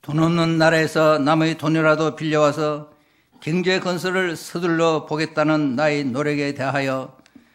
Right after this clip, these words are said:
그들은 차관망국이라고 비난하였으며 향토 예비군을 창설한다고 하여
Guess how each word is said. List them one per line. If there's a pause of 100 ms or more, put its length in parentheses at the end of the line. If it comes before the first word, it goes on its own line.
(220)
그들은
차관망국이라고
비난하였으며 (840)
향토
예비군을 (300)
창설한다고
하여